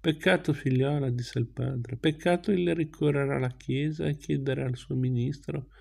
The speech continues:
che faccia uso dell'autorità che ha ricevuto da essa e che essa ha ricevuto da Dio."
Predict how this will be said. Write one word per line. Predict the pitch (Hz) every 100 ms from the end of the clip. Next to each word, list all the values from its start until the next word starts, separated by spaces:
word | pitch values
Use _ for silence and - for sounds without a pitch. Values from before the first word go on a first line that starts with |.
| - - -
che | - 143
faccia | 151 147 - 139
uso | 147 143
dell'autorità | 135 135 139 135 135 131 127 - 123 120 143 151 _ _ - - - - - -
che | - 151
ha | 143
ricevuto | 139 - 139 143 139 143
da | 135 127
essa | 131 147 151 143
e | 127
che | - 151 147
essa | 147 156
ha |
ricevuto | 135 127 147 143 - 139
da | 135
Dio." | 120 110 156 147